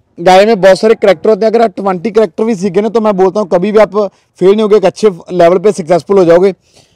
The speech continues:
ऐसे ही आपको हर रोज़ आपको अच्छी से अच्छी breed दिखा रहे हैं, अच्छी से अच्छी गाय दिखा रहे हैं। हमारा मकसद ये है, अभी आप जो भी farmer आ रहे हैं, जो भी farmer आ रहे हैं, वो एक अच्छे animal purchasing कर सके।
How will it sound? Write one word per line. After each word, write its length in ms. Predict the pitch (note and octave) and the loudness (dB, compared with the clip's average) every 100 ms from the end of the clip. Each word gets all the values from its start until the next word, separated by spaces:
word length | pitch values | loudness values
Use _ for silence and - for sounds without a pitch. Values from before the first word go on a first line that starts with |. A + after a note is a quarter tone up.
| _ | _
ऐसे 220 | - E3 A3 | -4 0 2
ही 60 | |
आपको 460 | G#3 - A3+ A3 G3 _ _ _ _ _ E3 _ _ _ _ _ _ _ D#3+ | 2 2 4 4 0 _ _ _ _ _ _ _ _ _ _ _ _ _ -8
हर 240 | D#3+ G3 | -2 2
रोज़ 160 | A3 A3 | 4 4
आपको 240 | G#3 - | 2 2
अच्छी 300 | A3 - A3+ | 0 0 -8
से 140 | G3 A3 | 0 -2
अच्छी 180 | - | 0
breed 240 | F#3+ F3+ F#3 | -2 -2 0
दिखा 220 | F#3+ G3 | 2 2
रहे 100 | G3 | 2
हैं, 80 | G3+ | 2
अच्छी 300 | G3 - G#3 | 0 -2 -4
से 100 | G3+ | -2
अच्छी 160 | F3+ | -4
गाय 200 | F3 E3 | 0 2
दिखा 160 | E3+ F#3 | 2 2
रहे 120 | F#3 | 0
हैं। 60 | F3+ | 0
हमारा 220 | F#3 G3+ | 2 2
मकसद 340 | G#3+ - A3+ | 0 -4 -4
ये 100 | F#3+ | 0
है, 60 | G#3 | 0
अभी 140 | G#3 | 2
आप 200 | G#3+ G3 - A3 A3 | 2 0 0 0 0
जो 320 | F3+ F3 F3 | -4 -6 -2
भी 180 | F#3 A3+ | -2 -4
farmer 460 | - E3+ E3 E3+ F#3+ | -8 -2 0 2 2
आ 120 | F3 | 2
रहे 120 | F3 | 2
हैं, 160 | G3+ F3 _ - _ _ _ - D#3+ | -2 -6 _ -20 _ _ _ -14 -2
जो 100 | G3 | -2
भी 80 | |
farmer 380 | G#3 F#3 F3+ G3+ | 2 2 4 2
आ 100 | F#3+ | 2
रहे 120 | F#3 | 2
हैं, 320 | G3+ F#3 - - | 0 -4 -12 -20
वो 180 | - G#3+ | -2 -2
एक 140 | G#3 | 0
अच्छे 240 | G#3 - | -4 0
animal 300 | A#3 G#3 G#3 | 0 0 -2
purchasing 400 | F#3+ F3+ F#3+ G3 | -2 -2 -4 -2
कर 100 | F3+ | -2
सके। 280 | D#3 E3+ C#3 | -2 -4 -6